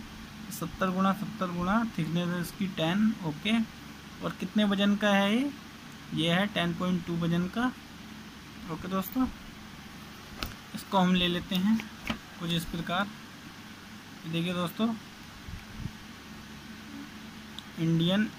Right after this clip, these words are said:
standard angle कितना है हमारा दोस्तों, ये था हमारा सत्तर गुणा सत्तर गुणा टेन, ओके। और इसका जो हमारा एरिया है,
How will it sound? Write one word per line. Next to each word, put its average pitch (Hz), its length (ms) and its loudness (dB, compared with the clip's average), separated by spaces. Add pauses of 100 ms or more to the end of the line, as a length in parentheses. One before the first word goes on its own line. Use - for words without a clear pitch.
(120)
standard 165 680 2 (380)
angle 160 440 4 (640)
कितना 170 340 4
है 175 80 8
हमारा 180 240 6
दोस्तों, 185 540 2 (1300)
ये 160 140 4
था 170 140 0
हमारा 170 440 6
सत्तर 190 720 0 (100)
गुणा 170 360 4
सत्तर 175 600 -4
गुणा 170 380 2 (180)
टेन, 190 420 4 (760)
ओके। 196 320 2 (1000)
और - 120 0 (140)
इसका 180 420 2
जो 175 160 4
हमारा 170 380 6
एरिया 156 600 4
है, 156 220 4